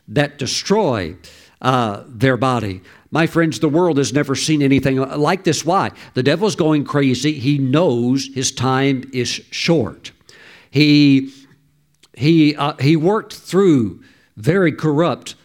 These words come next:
global influencers to take the world over the last few years through a pre-run of the Antichrist system, where things can be locked down,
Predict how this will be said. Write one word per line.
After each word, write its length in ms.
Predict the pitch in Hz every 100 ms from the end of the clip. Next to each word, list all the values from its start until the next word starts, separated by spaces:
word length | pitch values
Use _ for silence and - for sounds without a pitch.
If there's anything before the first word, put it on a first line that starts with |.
| - 117
global 680 | 135 175 156 165 160 127 _ _ _ _ _ -
influencers 1080 | 190 185 156 160 123 117 107 76 - - - _ _
to 480 | - 165 147 139 143
take 460 | - 180 220 - 120
the 100 | 143
world 680 | 139 196 160 123 104 92 - _ - - -
over 240 | 190 185
the 100 | 160
last 420 | 160 175 165 - - _
few 280 | - 175 208
years 540 | 156 175 160 131 123 -
through 220 | 196 202
a 180 | 170 156
pre-run 1000 | 160 - 277 240 156 143 110 98 95 - - - - _
of 240 | 147 151 123
the 200 | 147 180
Antichrist 680 | 196 190 160 156 160 135 -
system, 560 | 165 - - 90 82 - - -
where 160 | 165 160
things 360 | 160 185 190 -
can 180 | 165
be 200 | 156 147
locked 760 | 151 139 147 190 175 - - 127
down, 480 | 151 165 131 92